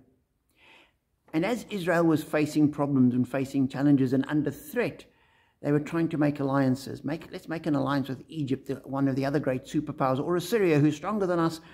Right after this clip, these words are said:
but maybe not as strong as the Babylonians. And Israel was looking elsewhere for help. It continues and says that when they do pray, they pray to their idols. They, they, they don't come to God for help.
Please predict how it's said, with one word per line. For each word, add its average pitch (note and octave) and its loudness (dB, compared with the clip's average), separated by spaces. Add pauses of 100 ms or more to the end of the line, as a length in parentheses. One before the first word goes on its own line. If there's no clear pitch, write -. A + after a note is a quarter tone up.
(220)
but C3+ -4
maybe D3 2
not C#3+ 2
as - -16
strong C#3+ 0
as C3 2
the C3+ -4
Babylonians. C3 4 (640)
And D#3 2
Israel F#3+ 2
was E3+ 2
looking E3 2
elsewhere F3+ -2
for C#3+ -4
help. B2+ -4
It - -18
continues F#3+ 2
and F3+ 0
says G3 2 (300)
that D#3 -2
when G#3 -2
they F3 4
do C#3+ 2
pray, C#3 -2
they G3 -2
pray A#3 -4
to A#3+ -8
their A3+ 0
idols. G#3 -4
They, E3 -6
they, E3+ -6
they E3+ -8
don't A3+ -6
come A3 -8
to F3+ -6
God E3+ -8
for E3 -12
help. - -8